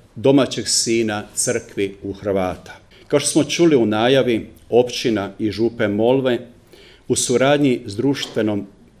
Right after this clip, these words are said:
s Društvom za povjesnice i starine Molve i partnerima ove godine obilježavaju stotu godišnjicu rođenja svojeg istaknutog mještanina biskupa Đure.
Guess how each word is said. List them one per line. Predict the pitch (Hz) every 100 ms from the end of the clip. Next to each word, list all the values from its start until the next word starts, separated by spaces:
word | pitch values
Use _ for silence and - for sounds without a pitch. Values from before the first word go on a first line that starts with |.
| _ _ _
s | 104 95
Društvom | 131 139 135 - 113 95 92
za | 104 104 104 - -
povjesnice | 143 135 113 - 95 - 98
i |
starine | - 113 113 135 117 92 -
Molve | 107 110 110 110 131 135
i | - 95
partnerima | 104 113 - 135 135 131 117 - - - -
ove | - 165 160
godine | 156 160 156
obilježavaju | 127 127 117 117 123 135 117
stotu | - 131 131 120
godišnjicu | 107 117 110 110 - 104
rođenja | 104 101 120 127 107 95 92
svojeg | - - 113 101
istaknutog | 139 139 - 104 110 101 - 98 95 - -
mještanina | 113 127 - - 107 101 98 92 - _ -
biskupa | - 113 - 104 98 92 -
Đure. | 95 123 107 80